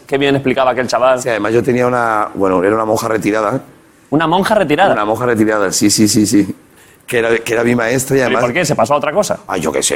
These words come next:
Speaker 2: preguntas, yo no sé, habría que, habría que preguntárselo a ella, pero ella se retiró, yo no sé por qué, pero ella
Speaker 1: ¿De
Speaker 2: se
Speaker 1: monja?
Speaker 2: O la echaron o se retiró, eso nunca lo especificó,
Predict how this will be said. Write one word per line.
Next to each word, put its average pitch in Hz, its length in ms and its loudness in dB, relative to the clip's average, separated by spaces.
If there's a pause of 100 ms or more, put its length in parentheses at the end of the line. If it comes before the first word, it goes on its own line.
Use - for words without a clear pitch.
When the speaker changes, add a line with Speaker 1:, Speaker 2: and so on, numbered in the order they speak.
Speaker 2:
preguntas, 78 440 -4
yo 92 120 -2
no 85 60 -4
sé, 82 240 -2
habría 95 180 -2
que, 107 160 -4
habría 104 300 -2
que 107 260 0 (140)
preguntárselo 101 540 -2
a 101 60 -2
ella, 131 120 0
pero 104 300 -2
ella 180 160 2
se 165 100 -2
retiró, 110 360 0
yo 123 120 2
no 143 80 0
sé 135 100 0
por 123 160 0
qué, 139 140 0
pero 131 140 2
ella 123 60 2
Speaker 1:
¿De 131 80 0
Speaker 2:
se 147 40 -4
Speaker 1:
monja? 170 360 -2
Speaker 2:
O 127 120 0
la 123 120 -2
echaron 185 300 0
o 180 60 2
se 139 120 0
retiró, 117 540 0
eso 135 260 0
nunca 143 180 2
lo 127 80 -2
especificó, 101 500 -2